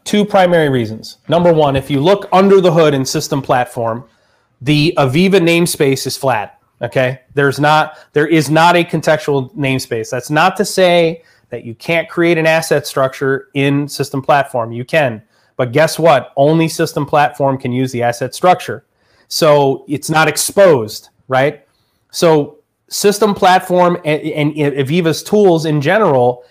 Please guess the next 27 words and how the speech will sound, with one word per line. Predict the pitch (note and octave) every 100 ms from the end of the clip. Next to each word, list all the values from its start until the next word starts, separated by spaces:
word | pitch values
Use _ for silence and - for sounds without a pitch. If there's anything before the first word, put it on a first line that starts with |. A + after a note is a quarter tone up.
| _
can't | - F#3 F#3 F#3
act | D#3 E3+ E3+
as | E3 C#3+
a |
unified | D3+ D#3+ D#3+ C3+
namespace, | C#3 F#3+ F#3+ - C3+ C#3 - _ _ _
A, | D#3 G3 A#3
because | F#3+ F#3+
they're | F3
not | E3+ D#3+
built | D3+ D#3 D#3
on | C#3+
broker | C#3+ C#3+ C#3+
technology, | C3 A2+ B2 C3 D3 F3 E3+ _ -
B, | A#2 E3 A3
because | F#3+ F#3+ E3+ -
they're | D#3
not | C#3+ C#3 C3+ - _ _ -
wide | B2 B2+ B2
open, | C3+ C#3+ E3 F3
and | D3+ D3
C, | - G3+ G3+
there | F3+ F3 -
is | F3+ G3 E3+
no | F3 E3+
asset | D#3 E3+ F3+ E3 D3
structure | - C#3+ - C#3+ C3+ B2+